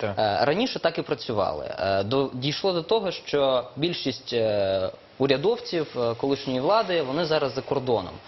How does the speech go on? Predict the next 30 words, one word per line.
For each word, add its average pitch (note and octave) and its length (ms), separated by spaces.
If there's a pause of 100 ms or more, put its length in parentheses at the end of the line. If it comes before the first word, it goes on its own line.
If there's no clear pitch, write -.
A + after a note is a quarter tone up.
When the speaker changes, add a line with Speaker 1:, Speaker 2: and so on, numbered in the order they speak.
(280)
Speaker 2:
Фактично F3 400
за E3 140
рік, A3 340
е, C#3 540 (160)
ну, D#3+ 120
мало E3 340
зроблено, F2+ 380 (120)
відверто A2+ 420
кажучи, F#2+ 380
так? D#3+ 320
Е, G#2 240
тільки C3 480 (260)
в A2+ 260
серпні D3 320
місяці, C#3+ 360
е, G#2+ 680
були, B2 420 (320)
е, F#2 280
підняті B2+ 360
питання C3+ 460
про, G#2+ 560 (960)
е, A2+ 140
заочні B2+ 400
суди, D#3 380
про B2+ 140
закриття A#2 380
рахунків C3 420
і - 20
так C3+ 140
далі. A2 260